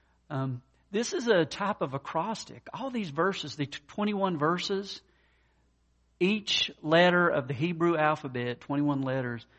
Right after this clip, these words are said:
all verses start out with that letter and they go in order. We, you know, we can't see that in our English translation. So the beauty of this is it appears that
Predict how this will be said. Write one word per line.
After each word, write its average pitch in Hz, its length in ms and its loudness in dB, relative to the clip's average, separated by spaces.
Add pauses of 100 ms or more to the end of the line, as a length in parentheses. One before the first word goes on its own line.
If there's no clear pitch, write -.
(280)
all 170 320 6
verses 156 920 0 (220)
start 139 400 2
out 131 320 0
with 123 80 -6
that 123 220 -2
letter 120 400 -2 (260)
and 131 100 -2
they 131 80 2
go 123 220 -2
in 120 100 -4
order. 120 440 -8 (460)
We, 190 280 2
you 165 120 4
know, 139 180 6
we 156 160 2
can't 151 320 2
see 147 240 2
that 135 220 4
in 127 100 0
our 127 100 2
English 139 300 2
translation. 131 920 -4 (640)
So 160 480 4
the 156 80 -6
beauty 269 380 0
of 156 100 4
this 139 320 2
is 139 500 0 (140)
it 151 100 -2
appears 220 460 -2
that 139 220 -4